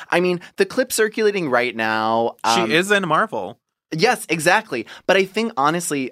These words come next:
Speaker 1: I'm thinking about that, th-, about her role in Marvel as a character that kind of can, is just one of the many characters that has let her down as an actress and, and, and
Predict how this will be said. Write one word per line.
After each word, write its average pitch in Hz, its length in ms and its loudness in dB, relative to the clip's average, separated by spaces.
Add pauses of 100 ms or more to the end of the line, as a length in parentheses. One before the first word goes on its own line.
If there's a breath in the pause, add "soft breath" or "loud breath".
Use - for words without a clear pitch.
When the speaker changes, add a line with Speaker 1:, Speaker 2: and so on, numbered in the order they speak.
Speaker 1:
I'm 147 160 0
thinking 175 340 -8
about 127 260 0
that, 110 260 -4 (340)
th-, 117 200 -6
about 120 280 0 (120)
her 127 260 0
role 120 260 2
in 113 160 -6
Marvel 113 640 0 (320 loud breath)
as 135 640 0
a 131 80 0
character 147 580 -2
that 113 180 -4
kind 123 320 -8
of 113 320 -2 (440)
can, 147 240 -2 (360)
is 170 140 2
just 170 200 -2
one 165 160 2
of 170 80 -2
the 160 60 0
many 135 300 0
characters 120 520 -4
that 110 160 -2
has 113 220 -4
let 113 300 -2
her 113 220 -2
down 101 480 -4
as 107 180 -2
an 113 140 -12
actress - 600 -6 (380 loud breath)
and, 131 460 0 (100)
and, 131 300 -2
and 131 180 0